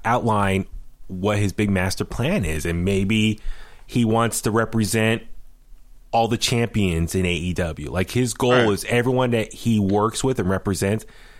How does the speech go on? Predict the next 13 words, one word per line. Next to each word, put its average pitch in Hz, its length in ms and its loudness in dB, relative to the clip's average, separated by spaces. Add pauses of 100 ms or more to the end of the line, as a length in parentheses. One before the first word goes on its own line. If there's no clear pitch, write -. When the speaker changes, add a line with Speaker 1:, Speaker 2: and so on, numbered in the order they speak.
Speaker 1:
he's 107 180 0
gonna 110 120 2
make 98 240 0
them 92 160 0
a 87 40 -2
champion 90 720 0
of 87 380 -2
whatever 92 240 2
respective 87 460 -2
division 82 400 0
they're 76 100 -6
coming 76 340 -6
from. 80 460 -2